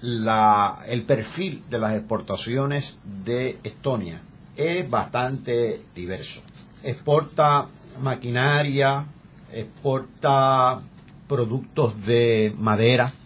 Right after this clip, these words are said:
exporta papel, exporta textiles, exporta alimentos, exporta mobiliario, exporta productos químicos y exporta, como ya había señalado anteriormente, todos unas, unos renglones de servicios.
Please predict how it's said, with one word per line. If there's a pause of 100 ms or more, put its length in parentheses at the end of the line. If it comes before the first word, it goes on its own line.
(100)
exporta
papel, (400)
exporta
textiles, (300)
exporta
alimentos, (460)
exporta
mobiliario, (220)
exporta
productos
químicos (180)
y
exporta, (400)
como
ya
había
señalado
anteriormente,
todos
unas, (220)
unos
renglones
de
servicios.